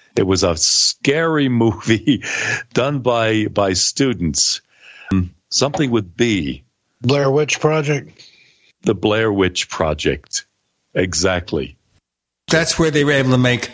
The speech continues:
Speaker 3: a film with a multi-million dollar gross for, like, fifteen thousand dollars.
Speaker 1: <laughs> Yeah, and it was
Speaker 3: Yeah.
Speaker 1: kids who did it.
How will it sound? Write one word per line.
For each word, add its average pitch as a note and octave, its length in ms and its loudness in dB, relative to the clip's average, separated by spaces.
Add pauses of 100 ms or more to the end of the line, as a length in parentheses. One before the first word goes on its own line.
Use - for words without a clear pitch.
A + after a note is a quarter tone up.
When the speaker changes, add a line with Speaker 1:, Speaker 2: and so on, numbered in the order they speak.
(440)
Speaker 3:
a B2 80 2
film C#3+ 340 0
with A2+ 140 2
a A2 40 4
multi-million A#2 680 2
dollar A2 280 2
gross A2 420 0
for, - 160 0
like, G2 200 0
fifteen A#2 520 0
thousand G#2 460 0
dollars. A#2+ 640 0 (260)
Speaker 1:
<laughs> - 220 -4
Yeah, G2 320 2 (240)
and A2+ 140 2
it A2+ 40 2
was A2 160 0
Speaker 3:
Yeah. B2 120 4
Speaker 1:
kids D#3+ 180 0
who A#2 120 2
did A#2+ 240 0
it. F2 200 -4